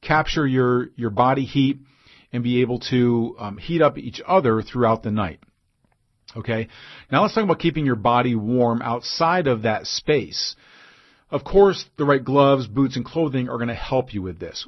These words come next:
Wool works really well because even if it gets wet, it will still keep you warm. C-, cotton will not do that. That's why a lot of preppers will say cotton kills, because once it gets cold, it's actually gonna be worse for you. Um,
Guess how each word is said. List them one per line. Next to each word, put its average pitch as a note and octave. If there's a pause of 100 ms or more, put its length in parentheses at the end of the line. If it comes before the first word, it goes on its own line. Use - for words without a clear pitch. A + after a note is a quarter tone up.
Wool D3+
works F#3
really C#3+
well A#2+
because A2+
even A#2+
if A2
it G2+
gets G2+
wet, C#3
it B2+
will G#2
still A#2
keep A#2
you G#2+
warm. C3 (140)
C-, - (200)
cotton D3
will C3+
not B2
do A2+
that. F#2
That's G2
why A#2+
a A2+ (360)
lot A2+
of A2
preppers B2+
will A2
say G#2
cotton F#2+
kills, G#2+
because A2
once A2
it G#2+
gets G#2+ (400)
cold, C#3
it's A2+
actually A#2+
gonna A2+
be G#2+
worse A#2+
for G2
you. E2+ (600)
Um, A2+